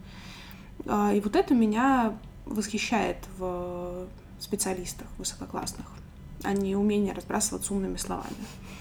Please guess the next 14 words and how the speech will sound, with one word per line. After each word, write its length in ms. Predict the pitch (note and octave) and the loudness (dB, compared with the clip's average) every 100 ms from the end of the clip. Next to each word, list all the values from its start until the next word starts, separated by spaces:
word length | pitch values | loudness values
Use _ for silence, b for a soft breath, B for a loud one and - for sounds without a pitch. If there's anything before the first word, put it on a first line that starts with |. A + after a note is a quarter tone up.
| B B B B B - - - - - - - | B B B B B -14 -14 -14 -14 -10 -10 2
И 60 | C4+ | 6
вот 280 | C4+ C#4 - | 6 6 2
сами 300 | - D4+ D#4 | 8 12 12
по 80 | C#4 | 12
себе 280 | B3+ B3 C#4 | 10 10 8
слова, 460 | - F#3+ G#3 G4+ - | 8 4 10 12 12
они 280 | A3+ B3+ E4+ | 10 10 12
же 100 | C4 | 10
ничего 240 | C4 E4+ | 8 6
плохого 380 | C#4 B3 E4+ D4 | 6 6 6 6
в 80 | - | 4
себе 200 | G#3+ C4 | 4 6
не 120 | G#3+ | 6
несут. 500 | G#3+ A3 - G3+ | 4 2 2 0